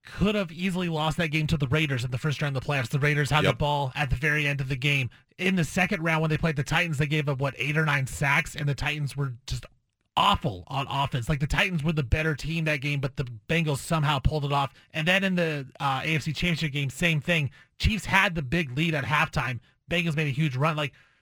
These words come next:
Speaker 1: not, I'm not saying they're lucky, 'cause they were a good team, and Joe Burrow is obviously one of the top players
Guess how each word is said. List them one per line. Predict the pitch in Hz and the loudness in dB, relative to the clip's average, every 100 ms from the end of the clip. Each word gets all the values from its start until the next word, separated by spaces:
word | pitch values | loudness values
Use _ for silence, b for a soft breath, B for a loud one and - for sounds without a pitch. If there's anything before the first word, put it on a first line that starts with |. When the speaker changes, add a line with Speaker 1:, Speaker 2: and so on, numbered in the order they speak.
| b b _ _ | b b _ _
Speaker 1:
not, | 165 220 | 0 2
I'm | 214 254 | 4 2
not | 254 | 2
saying | 247 220 | 0 0
they're | 170 | 0
lucky, | 135 143 143 98 | 0 -2 -4 -8
'cause | - 147 | -4 -2
they | 180 | 0
were | 170 | 0
a | |
good | 147 185 | 0 0
team, | 175 165 | 0 0
and | 131 | 2
Joe | 156 | 2
Burrow | 147 156 147 | 2 2 0
is | 151 143 | -2 -2
obviously | 147 151 151 160 | 0 0 0 -2
one | 147 143 | 0 0
of | |
the | 135 | -2
top | 127 - 151 - | -4 0 0 2
players | 156 147 143 127 | -2 0 0 -4